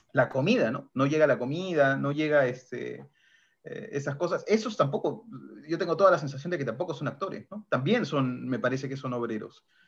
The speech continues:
También me parece que son obreros. Y eso es totalmente válido, ¿no? Ah, yo recuerdo, vi un, eh, alguien,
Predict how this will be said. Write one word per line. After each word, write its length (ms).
También 260
me 100
parece 260
que 80
son 160
obreros. 400
Y 80
eso 100
es 80
totalmente 460
válido, 480
¿no? 180
Ah, 220
yo 100
recuerdo, 340
vi 200
un, 560
eh, 340
alguien, 360